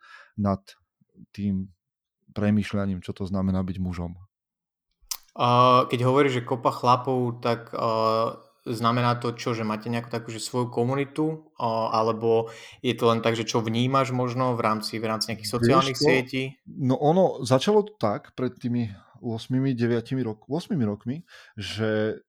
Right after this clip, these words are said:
Speaker 1: som to bol ja vlastne a ešte nejakí ľudia, ktorí mi pomáhali prekladať články alebo robili korektúry, aby to aspoň nejak vyzeralo na tom webe. A dnes je to normálne, že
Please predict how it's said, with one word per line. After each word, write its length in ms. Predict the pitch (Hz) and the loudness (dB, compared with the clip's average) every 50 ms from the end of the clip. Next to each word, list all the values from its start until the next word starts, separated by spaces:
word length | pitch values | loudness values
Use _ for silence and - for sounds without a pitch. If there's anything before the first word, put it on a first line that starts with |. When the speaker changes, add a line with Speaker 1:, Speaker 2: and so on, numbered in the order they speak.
| _ _ - | _ _ -16
Speaker 1:
som 440 | - - - 123 120 123 123 120 104 | -14 -8 -4 -4 -2 0 -2 -2 -2
to 120 | - 123 | -2 -2
bol 440 | 117 120 117 113 110 107 104 - - | 0 2 2 2 2 2 0 -2 -6
ja 500 | - 107 92 98 104 104 110 127 170 202 | -10 -12 -8 -4 -2 0 2 2 0 0
vlastne 640 | 208 170 165 170 156 - - 180 180 165 160 151 - - _ _ _ _ _ _ | -2 -2 -2 -4 -4 -4 -6 -4 -2 -2 -4 -6 -8 -12 _ _ _ _ _ _
a 240 | - 123 123 120 - 139 | -2 -2 -2 -2 -2 -2
ešte 240 | 135 - - 131 117 | -4 -2 -2 0 2
nejakí 360 | 113 120 123 117 - 120 110 | 2 2 2 0 0 -2 0
ľudia, 280 | 104 117 113 110 107 104 | 0 2 2 2 0 0
ktorí 240 | - 117 104 107 | 0 -2 0 2
mi 80 | 104 101 | 2 0
pomáhali 480 | 95 - - 107 110 107 104 113 101 - | 0 0 0 0 0 2 2 0 -2 -4
prekladať 420 | - 101 98 - 113 104 98 90 - | -4 -6 -6 -4 -4 -4 -4 -4 -6
články 420 | - 104 110 120 117 - - 113 110 | -6 -4 -4 -4 -4 -4 -2 0 2
alebo 280 | 107 101 95 92 90 90 | 2 2 2 0 -2 -4
robili 320 | 107 104 98 101 104 101 | -4 -2 -2 0 -2 -2
korektúry, 560 | 92 - 110 107 104 101 - 117 110 107 104 | -2 -2 -2 -2 -2 -4 -4 -6 -4 -2 -2
aby 160 | 101 95 95 | -2 -4 -6
to 160 | - 104 95 - _ _ _ _ _ _ | -8 -10 -12 -12 _ _ _ _ _ _
aspoň 400 | - 107 101 - - 113 107 110 | -12 -12 -10 -10 -8 -6 -4 -4
nejak 120 | 107 92 87 | -4 -6 -8
vyzeralo 480 | 95 87 - 104 101 104 117 143 151 | -10 -10 -8 -6 -6 -4 -4 -4 -6
na 80 | 143 131 | -8 -8
tom 160 | - 139 135 | -8 -4 -2
webe. 240 | 131 131 131 165 160 - - - - - - - - | -2 0 0 0 -2 -4 -6 -18 -20 -20 -20 -12 -8
A 60 | - 113 | -8 -4
dnes 320 | 90 107 113 123 127 113 | -2 0 0 0 0 0
je 100 | 127 127 101 | 0 -2 -2
to 320 | - - 117 110 104 - _ - - - - - - - - - - _ _ _ _ _ - | 0 0 0 0 0 -2 _ -20 -20 -20 -20 -20 -20 -20 -20 -20 -20 _ _ _ _ _ -10
normálne, 480 | - 127 117 123 135 139 131 120 110 | -4 0 2 2 4 4 2 2 2
že 320 | 101 101 110 110 104 104 | 0 0 0 0 0 0